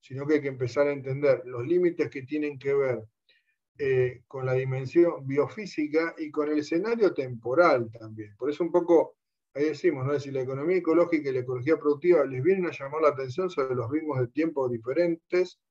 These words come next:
entre aquella dimensión económica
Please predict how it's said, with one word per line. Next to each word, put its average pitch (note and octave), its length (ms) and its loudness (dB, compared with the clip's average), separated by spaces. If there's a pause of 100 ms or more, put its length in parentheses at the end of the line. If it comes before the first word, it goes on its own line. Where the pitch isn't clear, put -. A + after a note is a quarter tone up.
(340)
entre B2+ 380 4
aquella D#3+ 360 4
dimensión C#3 440 0
económica C#3 960 -2